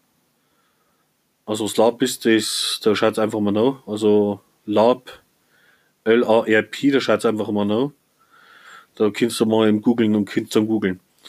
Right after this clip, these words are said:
Und da bin ich auch an einem Lagerfeuer gehockt und ich hab mich ja damals schon mit den Zeichen, also ich befasse mich schon mit Sagen, Legenden, ja, pf, schon ewig lang. Ich glaub, mein halbes Leben befasse ich mich schon mit Sagen und Legenden.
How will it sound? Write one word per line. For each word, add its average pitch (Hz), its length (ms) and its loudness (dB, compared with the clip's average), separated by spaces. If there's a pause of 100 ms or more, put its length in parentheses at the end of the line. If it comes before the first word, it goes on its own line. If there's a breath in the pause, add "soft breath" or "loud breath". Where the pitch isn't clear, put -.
(300 loud breath)
Und 101 140 -4
da 107 80 2
bin 117 200 0
ich 104 140 2
auch 101 140 0
an 131 60 0
einem 120 120 0
Lagerfeuer 120 640 2
gehockt - 460 -2 (100)
und 110 880 0
ich 107 160 -4
hab 127 120 0
mich 120 80 4
ja 110 80 4
damals 117 320 0
schon 104 260 0
mit 104 160 -6
den 107 160 -2
Zeichen, 104 300 -2
also 104 100 -6
ich - 60 -18
befasse 113 420 -2
mich 110 120 -2
schon 113 160 -2
mit 107 120 -6
Sagen, 123 240 -2
Legenden, 113 580 -4 (1000 soft breath)
ja, 113 360 -2 (140)
pf, - 380 -6
schon - 260 -2
ewig 127 380 2
lang. 120 160 2
Ich 120 120 -2
glaub, - 240 -2
mein 113 120 0
halbes 113 240 -2
Leben 123 200 0
befasse 117 440 0
ich - 80 -12
mich 117 100 -2
schon 113 120 0
mit 104 100 -6
Sagen 113 280 0
und 110 120 -4
Legenden. 107 580 -4